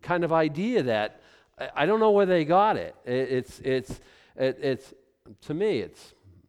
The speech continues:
I, I don't know. But anyway, so he's preaching the gospel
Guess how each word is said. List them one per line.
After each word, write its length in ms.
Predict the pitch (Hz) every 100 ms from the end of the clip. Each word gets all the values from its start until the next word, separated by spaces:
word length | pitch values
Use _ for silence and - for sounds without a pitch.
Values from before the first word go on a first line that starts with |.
| _
I, 320 | 110 120 123
I 40 |
don't 140 | 127 123
know. 220 | 113 80 - _
But 180 | 104 127
anyway, 400 | 175 139 101 90 - _ _ _ _ _ _ _ _ _ _ _ _
so 200 | 190 175
he's 360 | 233 233 - - _ _ _ _
preaching 800 | - 220 202 - 135 113 139 139 _
the 80 | 135
gospel 880 | 117 151 135 123 - 113 104 139